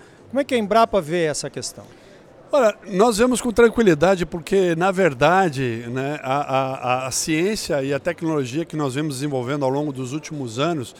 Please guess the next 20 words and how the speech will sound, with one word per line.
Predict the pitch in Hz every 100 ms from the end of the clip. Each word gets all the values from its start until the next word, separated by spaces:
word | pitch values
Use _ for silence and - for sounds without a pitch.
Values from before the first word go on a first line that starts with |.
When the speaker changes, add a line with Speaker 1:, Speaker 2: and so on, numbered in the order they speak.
| - - - -
Speaker 2:
né, | 131 -
elas | 139 160 160 - -
vêm | 123 135 226
apoiando | 254 214 170 165 196 180
o |
produtor | 139 165 156 131 151 180
a | 156
ser | -
mais | 147 147
sustentável, | - 147 139 123 135 139 175 202 - - - -
né, | 139 151
e, | 165
e, | 180 208 220 196 208 208 196 196 190 190 185
e | -
eu | 208
não | 247
tenho | 233 208
dúvida | 156 220 202 147 139
que, | - 185 175 175 -
primeiro, | 180 202 294 285 214